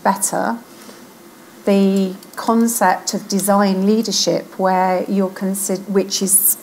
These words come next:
kind of where I come from, which is about considering for slightly longer than the year of a going concern, the impact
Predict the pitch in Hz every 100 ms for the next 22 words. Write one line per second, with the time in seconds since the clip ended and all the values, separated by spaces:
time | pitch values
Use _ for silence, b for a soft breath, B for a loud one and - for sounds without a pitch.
0 | - - 226 226 196 190 185 180 180 247
1 | 233 - 165 156 - B B B B B
2 | B B - - - - - - 214 220
3 | - 240 233 226 208 214 220 220 - -
4 | - 214 208 - 226 226 208 196 190 185
5 | 190 185 - 208 - 220 214 - 208 196
6 | 190 190 185 185 180 180 180 190 180 165
7 | 165 - 170 170 165 165 180 180 - 254
8 | 208 160 175 220 B B B B - 220
9 | 220 233 220 - 170 160 - - - -